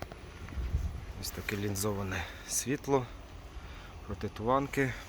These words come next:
парктроніки. От, оригінальне світло, підійшов, дзеркало відкривається,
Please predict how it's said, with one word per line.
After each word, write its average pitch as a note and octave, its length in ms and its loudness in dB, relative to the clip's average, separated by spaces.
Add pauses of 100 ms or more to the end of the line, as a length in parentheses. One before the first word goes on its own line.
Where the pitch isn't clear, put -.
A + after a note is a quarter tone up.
парктроніки. C3 840 6 (1300)
От, - 600 -8
оригінальне F#2 540 2
світло, C3 400 0
підійшов, G2 600 4 (1400)
дзеркало F#2 520 2 (2250)
відкривається, C#3 840 4